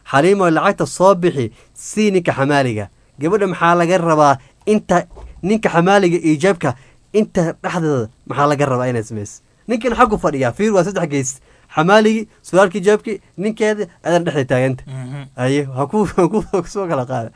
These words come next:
Speaker 2: Okay, waxaa laga doonayaa
Speaker 1: Fiiri, surwaalka xaggu suran yahay geeskaas.
Speaker 2: Mhm, mhm.
Speaker 1: Ninkan xamaaliga xaggu taagan yahay.
Speaker 2: Haye.
Speaker 1: Ninkeedan xaggu fadhiyaa fadhiga.
Speaker 2: Mhm.
Speaker 1: Dhexda taagan tahay ayada.
Speaker 2: Waa
Speaker 1: Lacagta waxaa la, "Xaliimo, lacagta soo bixi, jeebka dambe ku jirto, kadibna u dhib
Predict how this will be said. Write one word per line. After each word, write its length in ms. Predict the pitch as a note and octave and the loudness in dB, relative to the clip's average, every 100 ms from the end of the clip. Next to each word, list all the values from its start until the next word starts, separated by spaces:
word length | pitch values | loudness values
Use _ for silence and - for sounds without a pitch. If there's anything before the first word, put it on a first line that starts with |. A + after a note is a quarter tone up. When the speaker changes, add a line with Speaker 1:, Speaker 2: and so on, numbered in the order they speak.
| _ _ _ _ _ _ _ _ _ _ - | _ _ _ _ _ _ _ _ _ _ -8
Speaker 2:
Okay, 320 | F#3 F3+ D3+ - | -6 -4 -6 -6
waxaa 180 | C#3 D#3+ | -10 -6
laga 140 | F#3+ | -6
doonayaa 340 | F#3 G3 D3+ G#3+ | -4 -6 2 2
Speaker 1:
Fiiri, 240 | A#3+ F3 - _ | 4 0 -2 _
surwaalka 400 | - F3 G#3+ F#3+ | -4 2 2 2
xaggu 240 | F3+ F3+ D3+ | -2 -2 -2
suran 220 | - D#3+ | -2 0
yahay 80 | D3 | 2
geeskaas. 420 | D#3 C3+ C3+ G#2+ | 0 0 -4 -4
Speaker 2:
Mhm, 80 | C#3+ | -8
mhm. 200 | C#3+ C#3+ | -10 -8
Speaker 1:
Ninkan 260 | D#3 A3 G3+ | -4 -2 0
xamaaliga 360 | E3+ F3 F#3+ E3 | 0 0 2 2
xaggu 180 | E3+ C#3+ | 0 -2
taagan 280 | C3+ C#3 C#3 | -2 0 0
yahay. 140 | A#2 G#2 | -2 -4
Speaker 2:
Haye. 320 | B2 A#2+ B2+ | -8 -10 -10
Speaker 1:
Ninkeedan 420 | C#3+ A3 A3 G3+ F3 | -4 -2 0 0 0
xaggu 200 | G3+ D#3+ | -4 -4
fadhiyaa 280 | D#3 C#3+ C3 | -4 -4 -4
fadhiga. 340 | D#3+ B2+ G#2 B2 | -4 -4 -8 -12
Speaker 2:
Mhm. 240 | A#2+ B2+ | -16 -2
Speaker 1:
Dhexda 260 | G#3+ G3+ F3 | 0 2 2
taagan 200 | E3 D#3+ | 2 0
tahay 140 | D#3 C3 | 0 0
ayada. 200 | A#2+ A2 - | 0 -4 -8
Speaker 2:
Waa 120 | B2+ | -4
Speaker 1:
Lacagta 300 | C#3+ G#3 - | 0 0 0
waxaa 160 | E3+ F#3 | 0 0
la, 140 | F3+ D3 | 0 0
"Xaliimo, 400 | D#3 F#3+ G#3 F3+ | 0 0 0 0
lacagta 320 | D#3 G#3 F3+ | 0 -2 -4
soo 260 | - A3+ | 0 2
bixi, 360 | A3 G#3 F#3 D3 - - | 2 0 -2 -2 -6 -2
jeebka 320 | D3+ G3 F3 | 0 0 -2
dambe 200 | D#3 D3 | -2 -2
ku 80 | F#3+ | -4
jirto, 240 | D#3+ C#3 C#3 | -4 -6 -2
kadibna 400 | G#3+ G3+ E3+ - | -2 0 -2 -4
u 80 | C4+ | -4
dhib 200 | C4+ F3+ | -2 -2